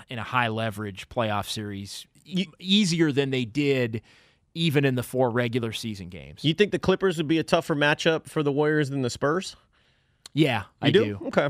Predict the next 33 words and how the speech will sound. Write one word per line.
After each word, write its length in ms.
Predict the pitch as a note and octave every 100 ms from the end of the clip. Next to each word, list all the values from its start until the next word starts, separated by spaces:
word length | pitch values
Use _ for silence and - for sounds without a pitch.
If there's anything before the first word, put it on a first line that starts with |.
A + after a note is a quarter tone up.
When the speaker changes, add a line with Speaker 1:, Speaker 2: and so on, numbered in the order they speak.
| A#2+
Speaker 1:
Yeah, 260 | A#2 G#2+ G#2+ -
I 120 | D#3+
think 140 | D#3
the 80 | C3+
Spurs 380 | - C#3 C3+ B2
just 180 | A#2+ -
don't 200 | C3+ A#2+
have 180 | A#2
the 140 | A2+ A2
athletes, 760 | A2 G#2 A2 G#2 G#2 - - -
Speaker 2:
Yeah. 180 | A#2
Speaker 1:
don't 160 | G#2 A2+
have 140 | A2
the 80 | G2
talent. 460 | - G#2+ G2+ G2+ F#2+ _ _
Speaker 2:
Yeah, 120 | A#2+ A2
Speaker 1:
I 20 |
Speaker 2:
they, 160 | C3 C#3+
it, 280 | C3+ C#3
boy, 240 | A2 A2+ C3+
that's 240 | C#3+ C#3
just 220 | C#3 A#2
a, 200 | A#2 G#2+ A2+
a 80 | A2
slow 460 | - B2 C3 B2+
crawling 480 | - - C3 B2+ A#2+
pace 400 | - C3 A2+ -
watching 280 | B2 A#2 A#2+
the 80 | A2+
San 220 | - A#2+
Antonio 380 | A#2+ B2 A#2+ A#2+
Spurs. 300 | - C#3
And 80 | A#2